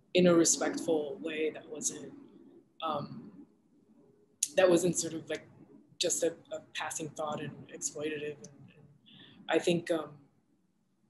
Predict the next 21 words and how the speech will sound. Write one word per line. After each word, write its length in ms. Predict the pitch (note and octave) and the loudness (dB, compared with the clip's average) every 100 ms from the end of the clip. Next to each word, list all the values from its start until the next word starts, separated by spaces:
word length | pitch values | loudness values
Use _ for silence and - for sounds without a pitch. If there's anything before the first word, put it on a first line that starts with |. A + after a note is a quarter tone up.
| _ _ _ _ _ _ - - - - _ | _ _ _ _ _ _ -8 0 0 -2 _
to, 160 | F#3 - | 6 6
to 240 | - F#3+ | 4 4
have 220 | F#3+ E3+ | 6 4
include, 440 | E3+ - G3+ F#3+ - - - C3 - | 2 2 6 6 4 -8 -2 0 6
to 100 | F#3+ | 6
have 180 | F#3+ | 8
included 400 | F#3 - F#3 F3 | 6 6 4 4
this, 460 | F3 F3 - - - - | 0 0 0 -2 -8 -2
this 180 | E3+ E3 | 0 2
segment 460 | - - E3 E3 | 2 2 2 2
of 60 | D#3 | 0
the 80 | D3+ | 0
mural 400 | E3 D#3+ D3+ - _ F3 | 0 0 -2 -6 _ -6
with 140 | E3 | -2
the 80 | D#3+ | 0
larger 580 | D#3 D#3+ D#3+ D#3 D3 - - - - - | 0 0 -2 -6 -8 -14 -20 -20 -20 2
mural 400 | E3+ E3 D#3 D3 | 6 8 8 6
would 120 | D#3 | 4
have 160 | D#3 - | 0 2
been, 420 | D#3 D3 C#3+ C#3 - D3+ | 0 0 -4 -12 -16 -14
um, 280 | C#3+ C#3 | -14 -14